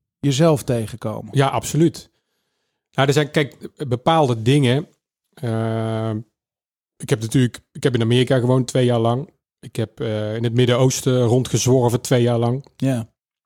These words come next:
Speaker 2: In allerlei teams geopereerd, in de consulting, training en in een ex-, executie-, executief veld.
Speaker 1: Ja.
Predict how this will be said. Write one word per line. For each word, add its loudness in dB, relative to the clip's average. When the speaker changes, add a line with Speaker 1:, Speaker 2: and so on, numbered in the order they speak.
Speaker 2:
In 0
allerlei 0
teams 0
geopereerd, 0
in 0
de -2
consulting, 0
training 2
en 0
in 2
een 0
ex-, -4
executie-, -4
executief -2
veld. 0
Speaker 1:
Ja. 0